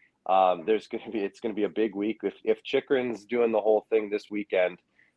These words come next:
Uh, it's gonna be a big week of speculation and whether he gets traded by Monday, which is kind of the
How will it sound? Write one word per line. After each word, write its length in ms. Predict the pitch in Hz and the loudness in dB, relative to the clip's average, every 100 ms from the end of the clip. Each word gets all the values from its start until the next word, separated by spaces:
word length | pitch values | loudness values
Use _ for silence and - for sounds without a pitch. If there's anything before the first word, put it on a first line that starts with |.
| - | 2
Uh, 120 | 92 92 | 4 4
it's 80 | - | 4
gonna 120 | - | 4
be 80 | 101 | 8
a 80 | 104 | 6
big 180 | 104 95 | 4 0
week 260 | 95 101 104 | -4 -2 -4
of 100 | - | -6
speculation 840 | - 101 - 101 92 95 104 95 98 | 0 0 2 2 2 0 -2 0 -2
and 220 | 90 82 | -4 -8
whether 380 | 90 107 101 101 | 6 8 8 4
he 80 | 98 | 2
gets 220 | 98 - | 0 2
traded 400 | 104 98 95 87 | 0 2 0 2
by 160 | 90 90 | 2 4
Monday, 380 | 90 92 92 92 | 2 2 0 0
which 180 | 90 | -4
is 120 | 95 - | -10 -8
kind 260 | 98 95 | -2 -2
of 100 | 95 | -2
the 220 | 87 90 | 0 0